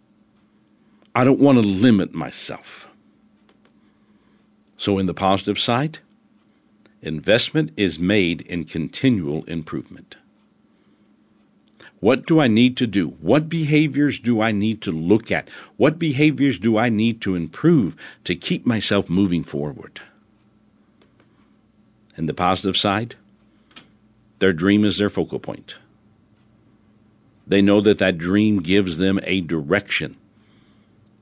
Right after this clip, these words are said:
that puts them on a path that will take them forward. In the positive side, you're influenced by their old positive tapes.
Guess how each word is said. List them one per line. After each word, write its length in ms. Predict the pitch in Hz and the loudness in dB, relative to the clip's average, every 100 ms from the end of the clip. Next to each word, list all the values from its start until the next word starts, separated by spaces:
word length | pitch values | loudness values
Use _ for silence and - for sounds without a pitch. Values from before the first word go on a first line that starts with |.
| _ _ | _ _
that 180 | 82 80 | -8 -4
puts 260 | - 104 - | 0 0 2
them 160 | 110 | 0
on 260 | - 101 95 | 2 2 2
a 180 | - 95 | 0 -4
path 640 | - 95 87 78 - - - _ _ _ _ _ _ _ _ _ _ _ | -4 -6 -6 -8 -12 -20 -20 _ _ _ _ _ _ _ _ _ _ _
that 140 | - - | -8 -8
will 100 | 65 | -8
take 200 | - 78 | -8 -6
them 100 | 80 | -8
forward. 500 | - 64 - - - - _ _ _ _ _ _ _ _ _ _ _ _ _ _ _ _ _ _ _ _ _ _ _ _ | -8 -10 -10 -18 -20 -20 _ _ _ _ _ _ _ _ _ _ _ _ _ _ _ _ _ _ _ _ _ _ _ _
In 120 | 143 | 0
the 60 | 147 | 0
positive 400 | 151 143 127 76 | 0 -2 -2 -8
side, 440 | - - - - - _ _ _ _ _ _ _ _ _ _ _ _ _ _ _ _ | -8 -10 -14 -20 -20 _ _ _ _ _ _ _ _ _ _ _ _ _ _ _ _
you're 180 | - 98 | 0 4
influenced 500 | 139 151 127 120 113 | 6 4 2 2 2
by 180 | 104 101 | 0 0
their 320 | 90 92 - | 2 2 2
old 600 | 95 101 104 78 67 - - - | 2 2 2 -2 -8 -16 -20 -8
positive 560 | 95 90 78 - - | -2 -2 -4 -10 -12
tapes. 560 | - - - - - - | -12 -18 -18 -18 -18 -20